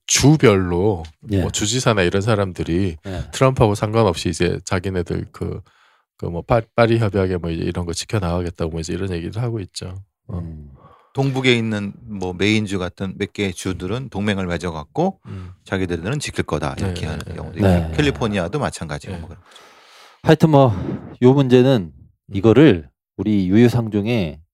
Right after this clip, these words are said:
Speaker 1: 음.
Speaker 2: 이 주요 이슈로 해가지고 가끔씩
Speaker 1: 음.
Speaker 2: 다뤄야 되겠어요.
Speaker 1: 네.
Speaker 2: 뭐 새로 나온, 새로 얼음에서 <laughs> 나온 바이러스가 있을 때 한번 다루고
Speaker 1: <laughs> 네.
Speaker 2: <laughs> 이런 식으로 해가지고.
Speaker 1: 그러니까 뭐 기온이 이제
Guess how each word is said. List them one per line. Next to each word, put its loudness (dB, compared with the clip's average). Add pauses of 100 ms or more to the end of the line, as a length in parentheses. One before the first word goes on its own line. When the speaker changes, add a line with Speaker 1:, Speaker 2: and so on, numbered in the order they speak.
(140)
Speaker 1:
음. -14
Speaker 2:
이 -8
주요 8
이슈로 -2
해가지고 -2
가끔씩 -2
Speaker 1:
음. -10
Speaker 2:
다뤄야 6
되겠어요. -6 (320)
Speaker 1:
네. -4 (100)
Speaker 2:
뭐 -2
새로 6
나온, 4 (440)
새로 6
얼음에서 6
<laughs> 6
나온 4
바이러스가 6
있을 2
때 2
한번 6
다루고 4
Speaker 1:
<laughs> -10
네. -6 (140)
Speaker 2:
<laughs> 0
이런 8
식으로 4
해가지고. 2
Speaker 1:
그러니까 2
뭐 0
기온이 4
이제 -2